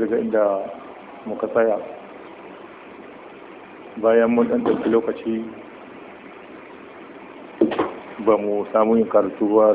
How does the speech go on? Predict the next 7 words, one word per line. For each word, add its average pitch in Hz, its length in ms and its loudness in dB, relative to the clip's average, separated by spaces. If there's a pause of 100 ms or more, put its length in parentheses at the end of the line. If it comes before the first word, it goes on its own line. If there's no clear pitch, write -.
saboda 101 580 2 (720)
wasu - 300 0
dalilai. 101 500 6 (3000)
A 113 80 4 (2000)
yau 127 240 6
muna 113 540 4 (1400)
Talata, 117 520 6